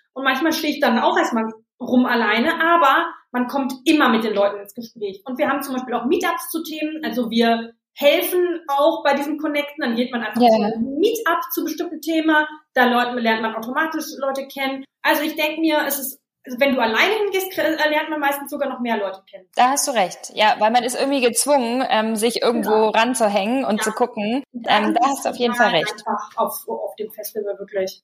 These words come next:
Speaker 1: Ja.
Speaker 2: Ja. Ja, ihr macht ja nicht nur das Festival. Was macht ihr, wenn kein Festival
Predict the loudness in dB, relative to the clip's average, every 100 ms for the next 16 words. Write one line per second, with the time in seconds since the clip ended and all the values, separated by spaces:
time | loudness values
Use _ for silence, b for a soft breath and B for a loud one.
0 | _ -10 0 2 2 -2 -14 _ -6 2
1 | 4 4 2 2 2 0 2 2 2 -2
2 | -2 0 0 0 0 2 2 4 2 -2
3 | -2 0 2 2 2 0 2 -2 -2 0